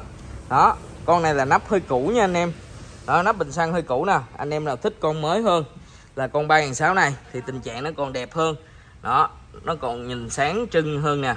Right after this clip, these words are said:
Thì con này hiện tại là năm triệu đúng bao ship. Thì anh em nào mà thí dụ thích con nào chụp màn hình lại con đó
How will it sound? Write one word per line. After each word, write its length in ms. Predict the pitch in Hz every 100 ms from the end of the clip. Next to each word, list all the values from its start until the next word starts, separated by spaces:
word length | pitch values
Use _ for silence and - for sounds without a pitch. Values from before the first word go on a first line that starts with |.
| - - - 123
Thì 80 |
con 160 | 123 143
này 140 | 135
hiện 160 | 127 127
tại 160 | 123 127
là 80 |
năm 240 | 127 151 139
triệu 160 | 123
đúng 280 | 123 156 247
bao 160 | 165 143
ship. 440 | 214 269 - -
Thì 140 | 139 131
anh 120 | 147
em 220 | 147 147
nào 160 | 139 123
mà 180 | 120
thí 120 | 120 190
dụ 220 | 135 120
thích 140 | 220 -
con 120 | 156
nào 180 | 135 123
chụp 160 | 131 110
màn 160 | 127
hình 180 | 139 120
lại 120 | 120
con 180 | 123 147
đó 260 | 147 180